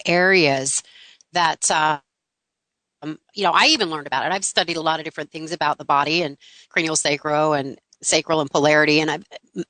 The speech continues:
massage, but I, I learned a lot from your material. So can you tell me a little bit about the different angles you, um, look at and how you approach dealing with,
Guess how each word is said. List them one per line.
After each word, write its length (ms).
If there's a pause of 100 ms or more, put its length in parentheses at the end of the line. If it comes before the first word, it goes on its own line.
massage, 760
but 140 (100)
I, 420
I 260
learned 500 (340)
a 80
lot 340 (420)
from 460 (140)
your 240
material. 560
So 260 (320)
can 120
you 80
tell 180
me 100
a 60
little 180
bit 120
about 200
the 140 (160)
different 440
angles 540
you, 540
um, 460 (600)
look 300
at 300
and 100
how 240
you 220
approach 680 (240)
dealing 340
with, 220